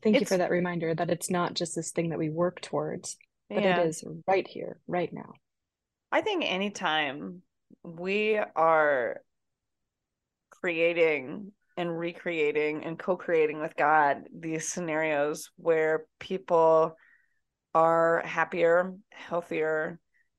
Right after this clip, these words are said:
Speaker 2: um, safer,
Speaker 1: Mm.
Speaker 2: more equitable, these are all of the tiny moments that we are manifesting what this, what this realm of God is.
Speaker 1: Yeah. Yeah.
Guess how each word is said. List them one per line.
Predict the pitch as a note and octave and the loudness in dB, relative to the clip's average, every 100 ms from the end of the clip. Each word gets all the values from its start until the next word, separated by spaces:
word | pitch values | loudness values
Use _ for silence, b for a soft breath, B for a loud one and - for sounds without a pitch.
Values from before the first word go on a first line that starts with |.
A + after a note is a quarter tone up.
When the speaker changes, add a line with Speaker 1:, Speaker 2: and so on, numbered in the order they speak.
| _ | _
Speaker 2:
um, | - E3 D#3+ D#3 D#3+ | 0 2 2 0 -2
safer, | - - D#3+ D#3 E3 D#3+ D#3+ F3 - _ _ _ _ _ _ - | -2 2 2 2 0 2 -2 -8 -18 _ _ _ _ _ _ -6
Speaker 1:
Mm. | A3+ | -6
Speaker 2:
more | F3+ E3+ E3+ | -2 2 4
equitable, | E3 E3 F3 D#3 D#3 D3+ D#3 E3 - _ _ _ _ _ | 2 2 2 4 4 2 2 -2 -12 _ _ _ _ _
these | - G#3+ G3 | -2 2 4
are | F3+ | 6
all | D#3 E3 | 8 8
of | E3 | 6
the | E3+ | 4
tiny | F3+ - F3 E3 | -2 0 0 0
moments | E3 D#3+ D#3+ D#3 E3 | 0 -2 -2 -4 -2
that | D#3 | -2
we | D#3 | 0
are | D#3+ | -2
manifesting | D#3 C#3+ D#3 - E3 - A#2 B2+ F#3 F3 - _ _ _ _ _ _ _ _ _ _ _ _ - | -2 -4 -6 -6 -6 -6 -8 -8 -10 -12 -18 _ _ _ _ _ _ _ _ _ _ _ _ -4
what | E3 D#3+ | -2 0
this, | D#3 - - _ _ _ _ _ _ _ _ | -4 -6 -14 _ _ _ _ _ _ _ _
what | - E3 | -8 -4
this | E3 D#3+ | -4 -2
realm | D3+ D#3+ | 0 0
of | D#3 D#3 | -2 -2
God | - B2+ - | -2 -2 -4
is. | - - - - _ _ _ _ _ _ _ _ _ _ | -6 -6 -12 -20 _ _ _ _ _ _ _ _ _ _
Speaker 1:
Yeah. | G3+ G3 - _ _ _ _ _ _ _ | -10 -10 -14 _ _ _ _ _ _ _
Yeah. | A#3+ | -8